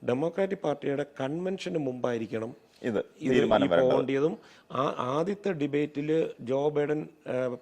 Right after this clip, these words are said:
Speaker 1: പ്രൂവ് ചെയ്യണം അദ്ദേഹത്തിന് പറ്റില്ല എന്നുള്ളതും. അപ്പം ഒരു പാർട്ടി ആഗ്രഹിച്ച ഒരു പ്രസിഡന്റിനെ മാറ്റി എന്ന് പറയുന്ന ഒരു പഴി വരുത്തില്ല. അപ്പോൾ പാർട്ടിയും ജോ ബൈഡനെ സേഫ് ആക്കിക്കൊണ്ടുള്ള ഒരു ഗെയിമാണ്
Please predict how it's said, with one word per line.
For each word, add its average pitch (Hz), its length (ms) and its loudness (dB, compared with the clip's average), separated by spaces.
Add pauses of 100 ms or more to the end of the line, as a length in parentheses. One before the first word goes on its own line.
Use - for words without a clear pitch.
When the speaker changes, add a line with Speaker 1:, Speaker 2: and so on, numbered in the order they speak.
(140)
Speaker 1:
പ്രൂവ് 160 320 0
ചെയ്യണം 131 580 -2 (420)
അദ്ദേഹത്തിന് 135 380 -2 (100)
പറ്റില്ല 151 400 2
എന്നുള്ളതും. 95 380 -6 (480)
അപ്പം 170 360 -2
ഒരു 139 300 -2
പാർട്ടി 185 640 -4 (360)
ആഗ്രഹിച്ച 170 560 -2
ഒരു 151 100 2
പ്രസിഡന്റിനെ 143 640 -6 (120)
മാറ്റി 135 480 -4
എന്ന് 135 420 -6
പറയുന്ന 131 380 -4
ഒരു 127 240 -4
പഴി 120 180 -2
വരുത്തില്ല. 98 440 -6 (640)
അപ്പോൾ 123 160 2
പാർട്ടിയും 160 720 -4
ജോ 139 220 0
ബൈഡനെ 151 320 -2
സേഫ് 147 460 -2
ആക്കിക്കൊണ്ടുള്ള 143 560 -4
ഒരു 135 100 -4
ഗെയിമാണ് 123 680 -4